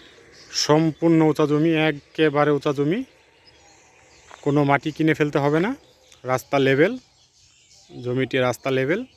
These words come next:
দর্শক, এই যে, তো যাই হোক, জমিটির দাম একদম পঞ্চাশ লাখ টাকা প্রতি বিঘা। এখানে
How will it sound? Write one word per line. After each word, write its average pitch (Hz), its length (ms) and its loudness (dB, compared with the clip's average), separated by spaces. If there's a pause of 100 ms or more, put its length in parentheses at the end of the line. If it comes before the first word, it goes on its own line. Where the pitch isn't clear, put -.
(720)
দর্শক, 120 260 -10
এই 127 140 0
যে, 165 160 -2 (1600)
তো 143 80 -4
যাই 151 180 6
হোক, 196 140 0
জমিটির 160 500 2 (260)
দাম 143 400 0 (720)
একদম 147 460 2 (720)
পঞ্চাশ 143 340 -4
লাখ 131 180 -2
টাকা 175 300 -4 (280)
প্রতি 127 220 -6
বিঘা। 131 320 -2 (180)
এখানে 123 380 -4